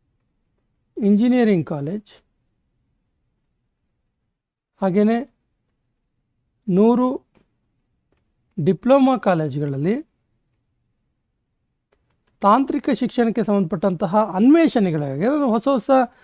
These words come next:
ಪ್ರಯೋಗಗಳನ್ನ, ಹೊಸ ಹೊಸ ಯೋಜನೆಗಳನ್ನ, ಹೊಸ ಹೊಸ ರೀತಿಯ ಪ್ರಾಡಕ್ಟ್ಗಳನ್ನ ನಿರ್ಮಿಸುವಂತಹ ಒಂದು ಉತ್ತೇಜನ ನೀಡುವ ಸಲುವಾಗಿ ಆ ಮೆರಿಟೆ ಎನ್ನುವಂಥ ಯೋಜನೆ ನಾಲ್ಕು ಸಾವಿರದ ಇನ್ನೂರು ಕೋಟಿ ವೆಚ್ಚದಲ್ಲಿ ಜಾರಿಗೆ ತರಲಾದ ಪ್ರಮುಖ ಯೋಜನೆಯಾಗಿದೆ.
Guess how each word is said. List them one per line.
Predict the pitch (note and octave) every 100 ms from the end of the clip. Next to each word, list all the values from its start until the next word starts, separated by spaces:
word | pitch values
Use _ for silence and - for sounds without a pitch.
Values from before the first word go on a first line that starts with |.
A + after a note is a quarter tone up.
| _ -
ಪ್ರಯೋಗಗಳನ್ನ, | G#3 A3 G#3 G#3 G3+
ಹೊಸ | G3+ G3 A3+
ಹೊಸ | G#3+ - G#3+
ಯೋಜನೆಗಳನ್ನ, | G3+ F#3+ F#3+ G3 F#3 F#3+
ಹೊಸ | F3+ F3+
ಹೊಸ | G3+ F3+
ರೀತಿಯ | G3 F#3 D#3 G3 G3 F#3+ - _ _
ಪ್ರಾಡಕ್ಟ್ಗಳನ್ನ | G3+ A3+ C4+ B3 A#3 A3 A3+ A3+
ನಿರ್ಮಿಸುವಂತಹ | G3+ G3 G#3 - G#3 F#3 G3+ G3
ಒಂದು | F#3+ F#3+ C#4 - _ _ _
ಉತ್ತೇಜನ | G#3 - C#4+ C4 C#4
ನೀಡುವ | A3+ G#3
ಸಲುವಾಗಿ | G3 F#3+ F3+ F3+ C4+ D4+ _ _ _ _
ಆ | G3+
ಮೆರಿಟೆ | E3 F#3 A#3+ D4+ F4
ಎನ್ನುವಂಥ | D4+ A3+ G#3 F3
ಯೋಜನೆ | F#3 E3+ D3 E3 A#3
ನಾಲ್ಕು | G#3 E3 G#3+ -
ಸಾವಿರದ | A#3 A3 A3
ಇನ್ನೂರು | F#3 G#3 C4 C#4+ D4+
ಕೋಟಿ | - G#3+ G#3
ವೆಚ್ಚದಲ್ಲಿ | F3+ - D#3+ E3
ಜಾರಿಗೆ | E3 F3 E3+
ತರಲಾದ | E3 E3+ D3+ D#3 C#4+ - _ _ -
ಪ್ರಮುಖ | G3 G3 F3
ಯೋಜನೆಯಾಗಿದೆ. | G#3+ D3 C3+ D3 D3 B2+ C#3 C#3+